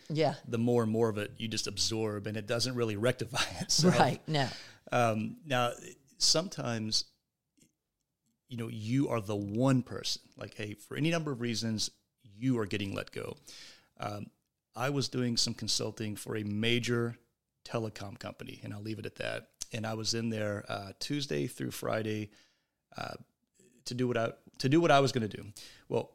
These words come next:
Speaker 2: Friday at two o'clock, every phone in every cubicle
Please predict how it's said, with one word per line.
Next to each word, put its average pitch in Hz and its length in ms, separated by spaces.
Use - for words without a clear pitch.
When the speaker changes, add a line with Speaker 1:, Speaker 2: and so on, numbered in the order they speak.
Speaker 2:
Friday 131 960
at 117 200
two 143 200
o'clock, 110 560
every 131 300
phone 110 680
in 113 120
every 113 200
cubicle 110 600